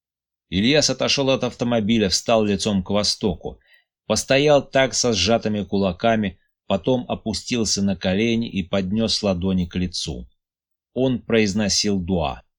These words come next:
Совсем нерелигиозный в повседневной жизни Рахматуллин в этот момент искал помощи у Всевышнего.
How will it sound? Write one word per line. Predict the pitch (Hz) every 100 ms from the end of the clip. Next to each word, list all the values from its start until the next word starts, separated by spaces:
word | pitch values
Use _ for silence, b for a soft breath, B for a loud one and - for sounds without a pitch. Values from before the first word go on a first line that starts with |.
| _ _ _ _ _ _
Совсем | - 120 104 - 143 127
нерелигиозный | 117 113 107 98 110 120 107 101 87
в | -
повседневной | 98 - 107 98 120 120 107 101
жизни | 87 110 107 95
Рахматуллин | 92 90 95 92 85 120 113 104
в | 90
этот | 113 110 101
момент | 98 95 98 101 90 -
искал | 98 90 - 107 101 92 _
помощи | 98 92 85 - - 85
у | 82
Всевышнего. | - - 80 76 69 - 53 -